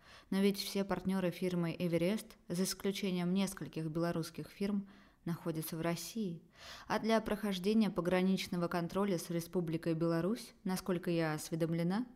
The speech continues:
достаточно отечественного паспорта. И снова меня потревожил звонок телефона внутренней связи.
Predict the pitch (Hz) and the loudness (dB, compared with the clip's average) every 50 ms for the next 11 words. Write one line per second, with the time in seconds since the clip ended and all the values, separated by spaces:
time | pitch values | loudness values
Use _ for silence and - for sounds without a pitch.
0 | - - 185 180 180 - - 220 226 226 226 - - - 214 208 208 202 - 202 | -10 -6 -4 -4 -4 -2 -4 -2 -2 -2 -2 -4 -4 -4 -2 -2 -2 -2 -2 -2
1 | 190 - - - - 160 156 156 156 151 160 156 - 165 156 - - - - - | -2 -4 -8 -8 -6 -4 -2 -2 0 -2 -2 -2 -2 -2 -2 -4 -8 -14 -18 -18
2 | - - - - - 214 208 196 190 180 175 175 - - 185 175 175 214 294 320 | -18 -20 -6 0 4 6 8 8 8 6 4 2 0 0 2 4 8 8 8 8
3 | 254 233 180 175 170 175 190 208 202 - 196 - - 180 175 180 196 196 190 190 | 8 6 6 6 4 4 4 2 0 -2 -4 -2 0 0 2 2 2 4 4 4
4 | 180 170 165 170 175 170 170 196 240 233 - - 196 170 160 165 - 220 233 226 | 2 2 2 2 2 2 4 2 2 0 0 2 2 4 4 2 2 2 2 2
5 | 202 170 165 170 175 170 - 175 170 175 180 185 - - 214 220 196 175 165 160 | 2 2 2 2 0 0 0 0 0 0 0 0 -2 -2 -2 0 0 0 -2 -4
6 | 160 | -8